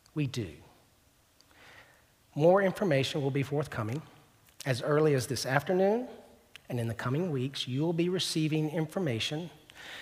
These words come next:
about the process of a new pastor search.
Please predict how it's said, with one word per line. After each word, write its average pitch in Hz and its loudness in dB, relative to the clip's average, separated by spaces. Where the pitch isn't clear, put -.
about 117 2
the 117 -2
process 139 0
of 101 -6
a - -6
new 117 -4
pastor 120 -6
search. - -4